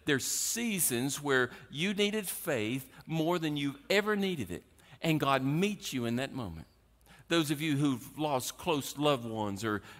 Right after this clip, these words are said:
been through very, very difficult trials, and the Spirit of God gifts people with faith. So every day, all of us should be praying, "Lord, I want more faith.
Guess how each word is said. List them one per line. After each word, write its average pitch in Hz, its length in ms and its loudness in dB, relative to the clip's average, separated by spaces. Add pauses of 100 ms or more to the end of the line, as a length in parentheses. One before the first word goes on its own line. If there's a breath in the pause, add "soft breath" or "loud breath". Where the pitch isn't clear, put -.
been 160 180 2
through 147 220 0
very, 143 320 2
very 135 260 2
difficult 139 520 -2
trials, 117 440 0
and 127 140 0
the 117 40 -2
Spirit 233 440 -2
of 180 120 -6
God 123 420 -2
gifts 254 380 -2
people 139 300 -6
with 123 160 -4
faith. 101 300 -4 (260 loud breath)
So - 300 2
every 240 280 2
day, 254 320 2
all 247 280 6
of 202 80 2
us 156 80 -2
should 160 160 -4
be 170 80 -2
praying, 175 320 0
"Lord, 196 280 4
I 220 260 -2
want 208 500 -2
more 196 320 2
faith. 208 560 -8